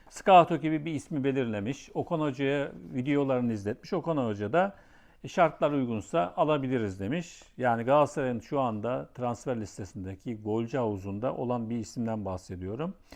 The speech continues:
Yunus Ebno Talip. Galatasaray'ın,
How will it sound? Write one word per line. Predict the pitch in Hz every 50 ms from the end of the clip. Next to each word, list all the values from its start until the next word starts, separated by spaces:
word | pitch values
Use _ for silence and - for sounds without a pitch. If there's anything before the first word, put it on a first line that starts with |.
| - - - - - - - - - -
Yunus | 147 160 175 165 170 180 170 - - - - - - - -
Ebno | 147 151 147 - 156 156 151
Talip. | 151 - 139 127 113 101 92 - - - - _ _ _ - _ _ _ _ _ _ _ _ _ - _ _ _ _ _ _ -
Galatasaray'ın, | 160 156 143 120 110 - - 110 101 104 120 139 156 170